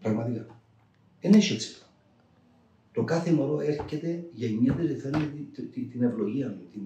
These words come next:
τύχη του. Η τύχη υπάρχει, α. Εγώ πιστεύω στην τύχη. Και πιστεύω ότι είμαι και τυχερός. Σίγουρα.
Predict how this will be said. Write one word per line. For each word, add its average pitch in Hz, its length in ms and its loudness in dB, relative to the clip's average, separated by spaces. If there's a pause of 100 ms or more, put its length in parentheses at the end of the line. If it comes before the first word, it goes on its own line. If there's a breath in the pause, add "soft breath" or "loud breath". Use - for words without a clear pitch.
τύχη - 260 -8
του. - 100 -8 (1040)
Η - 100 -18
τύχη 110 260 -4
υπάρχει, - 400 0
α. 87 60 -16 (300)
Εγώ 196 100 -6
πιστεύω 143 340 -2
στην - 180 -14
τύχη. - 220 -20 (1160)
Και 101 120 -6
πιστεύω 120 380 -2
ότι 143 360 -4
είμαι 123 140 2
και 147 100 -4
τυχερός. - 560 -2 (1400)
Σίγουρα. - 420 4